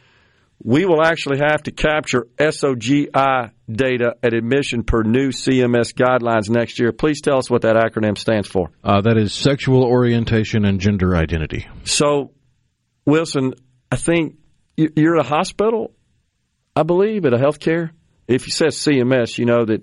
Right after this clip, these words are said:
Speaker 1: he's, uh, he's worked somewhere where they're under the governance of, uh, government, uh, federal government,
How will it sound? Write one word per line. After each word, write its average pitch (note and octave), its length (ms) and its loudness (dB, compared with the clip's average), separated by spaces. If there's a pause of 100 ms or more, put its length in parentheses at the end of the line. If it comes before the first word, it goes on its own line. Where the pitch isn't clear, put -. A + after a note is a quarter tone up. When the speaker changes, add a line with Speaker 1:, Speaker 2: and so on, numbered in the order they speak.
(120)
Speaker 1:
he's, G2+ 320 -4 (140)
uh, G#2 200 0
he's G2+ 280 0
worked A2+ 280 0
somewhere G#2+ 440 0
where G2+ 120 2
they're G#2 340 2
under G#2 240 2
the F#2 220 0 (500)
governance G#2 600 0
of, G#2 460 0 (1400)
uh, G2+ 300 0 (140)
government, G#2+ 540 0 (840)
uh, G1+ 540 -2 (460)
federal C#3 320 -2
government, G2 420 -4